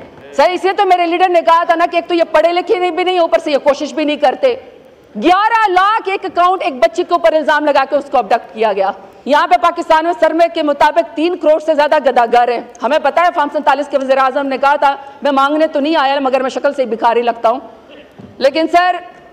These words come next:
तीन करोड़ से ज्यादा लोग भिखारी हैं। सऊदी अरब की हुकूमत ने आपको लिख के भेजा है।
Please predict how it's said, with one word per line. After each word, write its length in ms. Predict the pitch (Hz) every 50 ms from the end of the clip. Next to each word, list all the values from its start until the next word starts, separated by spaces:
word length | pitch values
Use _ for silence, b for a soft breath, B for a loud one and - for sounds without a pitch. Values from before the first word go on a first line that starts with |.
| - _ -
तीन 240 | 349 359 403 480 494
करोड़ 300 | - - 370 359 370 370
से 200 | - - 403 392
ज्यादा 320 | 285 339 330 349 370 370
लोग 220 | 359 330 339 302 269
भिखारी 440 | 370 - - 294 294 311 330 339
हैं। 320 | 359 370 403 403 381 - -
सऊदी 220 | 339 339 330 330
अरब 160 | 339 359 415
की 120 | - - 359
हुकूमत 460 | - 320 - - 339 349 381 392 -
ने 80 | 349 349
आपको 220 | 349 - - 359
लिख 180 | 320 339 415 370
के 180 | - 440 440
भेजा 280 | 415 427 403 320 370 349
है। 200 | 302 240 -